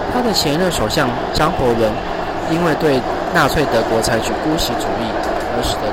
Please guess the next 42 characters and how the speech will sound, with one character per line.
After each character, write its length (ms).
德 80
国 160
有 160
机 140
会 160
入 80
侵 140
波 180
兰， 140
进 200
而 60
爆 120
发 160
第 160
二 140
次 220
世 180
界 100
大 160
战。 160
丘 200
吉 180
尔 60
不 160
仅 160
要 100
对 180
抗 200
外 120
来 120
的 180
威 160
胁， 320
还 120
要 160
应 140
对 220
国 220
内 160
的 160
恐 160
慌 160